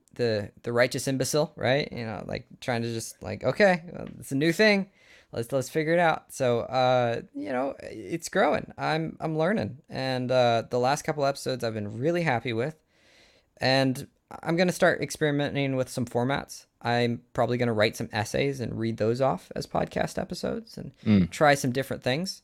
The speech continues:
Speaker 1: Um, but yeah, I'm, I am not abandoning the podcast. I, I definitely wanna build that out.
Speaker 2: Well, from a fan to you, from one podcaster to another,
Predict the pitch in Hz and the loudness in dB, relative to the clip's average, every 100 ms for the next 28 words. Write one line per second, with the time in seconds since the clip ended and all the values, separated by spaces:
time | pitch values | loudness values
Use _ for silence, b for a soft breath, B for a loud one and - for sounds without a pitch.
0 | _ 120 123 117 113 - 123 110 - _ | _ -2 0 -2 -4 -4 0 0 -2 _
1 | 123 131 98 127 143 - 139 139 127 127 | 2 2 2 0 -4 -2 0 0 0 0
2 | 131 - 113 113 110 110 107 104 110 113 | -2 -2 -4 -2 -2 -2 -4 -4 -2 0
3 | 104 - 110 110 - - 55 110 110 55 | 0 -2 -2 -4 -8 -8 -6 -6 -4 -2
4 | 55 52 53 57 55 55 53 50 - 50 | -4 -4 -4 -4 -2 -2 -2 -2 -2 -4
5 | 50 _ _ _ _ _ _ _ _ - | -8 _ _ _ _ _ _ _ _ -6
6 | - 113 113 - 113 110 104 107 110 127 | 8 8 8 6 4 6 8 6 6 6
7 | 104 95 117 117 - 101 92 110 90 101 | 8 6 2 0 2 4 8 8 8 4
8 | 120 - 95 95 98 98 98 90 - 95 | 0 -2 2 6 6 6 2 0 0 -2
9 | 90 - 90 - 90 87 87 85 87 | 0 -2 -2 2 4 4 4 4 2